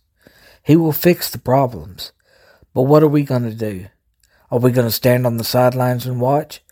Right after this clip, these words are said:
Or are we gonna be part of, part of the solution?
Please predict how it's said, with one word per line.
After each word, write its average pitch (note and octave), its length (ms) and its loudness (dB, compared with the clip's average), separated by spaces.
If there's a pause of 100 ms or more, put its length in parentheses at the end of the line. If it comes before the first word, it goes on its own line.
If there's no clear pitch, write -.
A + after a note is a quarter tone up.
(340)
Or A#2+ 140 4
are A2+ 60 4
we B2+ 120 2
gonna A#2 200 -2
be A#2 140 0
part A#2 300 0
of, A2+ 180 -4 (200)
part C3 220 2
of A#2 100 -2
the - 60 -12
solution? A2 760 -8